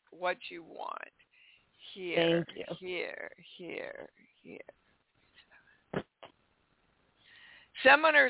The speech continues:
Speaker 1: something has to take my power away. Well, dear God, Lynn,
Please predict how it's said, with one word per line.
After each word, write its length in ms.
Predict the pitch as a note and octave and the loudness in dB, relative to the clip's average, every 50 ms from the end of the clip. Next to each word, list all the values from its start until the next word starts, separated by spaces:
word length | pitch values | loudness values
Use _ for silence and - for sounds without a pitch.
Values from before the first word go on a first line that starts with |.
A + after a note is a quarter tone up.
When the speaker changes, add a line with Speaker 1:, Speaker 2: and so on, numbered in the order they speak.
| A#3+ - C#4+ | 4 6 8
Speaker 1:
something 420 | C#4+ C#4 C4 A#3+ C4 C4+ A3+ G#3+ | 8 8 6 2 -2 -2 -2 0
has 260 | D4+ D4+ A3+ A3+ A3+ G#3+ - | 4 6 6 6 6 4 -4
to 80 | - G#3+ | -10 -12
take 300 | G3+ - G#3 G#3+ A3 - - | -4 2 4 4 4 2 2
my 180 | G#3 G3+ G3 F#3+ | 2 2 2 0
power 500 | - - F3 F#3+ F#3 F3+ E3 D#3+ D#3 D3+ | 4 8 10 10 10 10 8 4 0 0
away. 520 | D3 D3 D3 D3 D3 C#3 C#3+ C#3 C3+ - _ _ _ _ _ _ _ _ _ - | -2 -2 -4 -4 -4 -4 -6 -8 -12 -16 _ _ _ _ _ _ _ _ _ -2
Well, 280 | F#3 F#3+ G3 F#3+ F#3 F3+ | 4 6 6 6 6 4
dear 280 | F3 - G3+ G#3 G3+ | 2 -2 -2 -2 -2
God, 340 | G3 G3+ F#3+ F3+ E3+ E3+ E3 | 2 4 6 8 8 6 4
Lynn, 300 | E3 E3 D#3+ D#3 D#3 D#3 | 0 -2 -2 -2 -4 -4